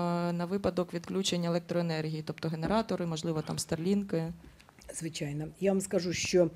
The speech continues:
Speaker 2: ем, ну, метрополітен, е, в даному випадку найбільш оптимальна локація, бо у них є резервні, е, ну, е, резервні точки живлення,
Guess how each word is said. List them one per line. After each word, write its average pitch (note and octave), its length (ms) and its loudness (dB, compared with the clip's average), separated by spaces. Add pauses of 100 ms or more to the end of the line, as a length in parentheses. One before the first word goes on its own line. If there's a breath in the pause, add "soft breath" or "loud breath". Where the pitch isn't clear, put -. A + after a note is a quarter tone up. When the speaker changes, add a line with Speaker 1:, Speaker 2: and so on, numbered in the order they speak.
(380 loud breath)
Speaker 2:
ем, E3+ 760 2 (680)
ну, G3+ 280 12
метрополітен, G#3+ 1040 10 (220)
е, G3 160 10
в F3+ 100 4
даному F#3 420 12
випадку E3+ 680 8 (340 loud breath)
найбільш F#3 520 8
оптимальна D#4+ 640 8
локація, D#4 720 8
бо A#3 460 12
у G#3+ 120 4
них G#3 380 10
є F3 480 8 (360 loud breath)
резервні, E3+ 1120 12
е, E3 500 2 (160)
ну, F3 220 8 (200)
е, F3 520 2 (120)
резервні F#3 1120 12 (100)
точки F#3 360 10
живлення, G3 720 12